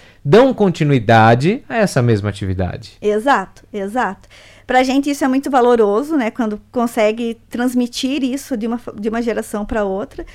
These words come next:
Speaker 2: E a gente, principalmente nesse estímulo à sucessão,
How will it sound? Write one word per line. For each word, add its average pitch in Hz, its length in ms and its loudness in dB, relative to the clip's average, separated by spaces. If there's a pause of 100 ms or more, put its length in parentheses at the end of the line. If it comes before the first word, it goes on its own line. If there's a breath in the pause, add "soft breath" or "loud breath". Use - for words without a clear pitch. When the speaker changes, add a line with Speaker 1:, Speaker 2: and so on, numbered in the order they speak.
(380 soft breath)
Speaker 2:
E 240 460 -4
a - 100 4
gente, 277 460 0
principalmente 320 540 0
nesse 277 460 0
estímulo 349 580 -2
à 262 220 4
sucessão, 240 760 -2